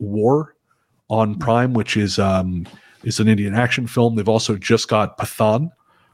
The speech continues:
which I think is Shah Rukh Khan. And I, I haven't seen it yet, but apparently it's fantastic. It's, it's an action film.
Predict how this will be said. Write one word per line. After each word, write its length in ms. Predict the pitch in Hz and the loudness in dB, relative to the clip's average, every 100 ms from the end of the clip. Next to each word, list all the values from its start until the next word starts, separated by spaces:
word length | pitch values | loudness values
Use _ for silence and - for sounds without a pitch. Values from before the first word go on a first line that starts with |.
| _ | _
which 360 | 110 113 - - | 4 4 2 -4
I 80 | |
think 160 | 104 170 | 0 2
is 100 | 143 | 2
Shah 220 | - 123 | 2 0
Rukh 260 | 127 120 110 | 2 0 -2
Khan. 380 | - 107 151 180 _ _ _ _ | -2 0 0 -4 _ _ _ _
And 340 | - 123 113 98 | -2 0 0 -2
I, 180 | 110 113 | 0 0
I 40 | 113 | 2
haven't 180 | 143 | 0
seen 200 | 143 135 | 0 0
it 60 | 131 | 2
yet, 240 | 113 98 | 0 -2
but 100 | - | -2
apparently 380 | 107 131 127 107 | -2 2 2 0
it's 100 | 95 | -4
fantastic. 640 | - 95 92 98 98 - | -2 -2 2 2 0 -4
It's, 160 | 98 - | -8 -6
it's 180 | 90 - | -4 -2
an 60 | |
action 340 | 101 104 - 95 | 0 0 0 -2
film. 320 | 104 98 92 | 0 2 0